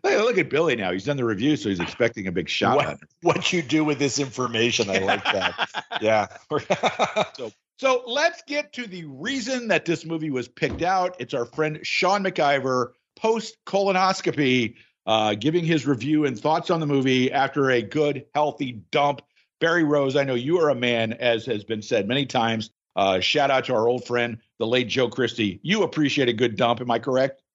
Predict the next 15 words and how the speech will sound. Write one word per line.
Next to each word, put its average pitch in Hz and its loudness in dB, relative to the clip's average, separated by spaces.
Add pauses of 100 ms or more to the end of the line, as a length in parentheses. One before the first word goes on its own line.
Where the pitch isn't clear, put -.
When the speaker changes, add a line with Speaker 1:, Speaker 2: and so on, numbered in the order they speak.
(160)
Speaker 2:
Oh, 226 2
and 165 0
a 165 4
good 180 0
dump 165 -2
story, 208 -2
sure. 202 0
Speaker 1:
Sure, 160 -6
exactly. 180 -2
So, 226 0 (140)
Sean's 269 0
review 175 2
of 151 -4
Killer 143 2
Sofa. 120 0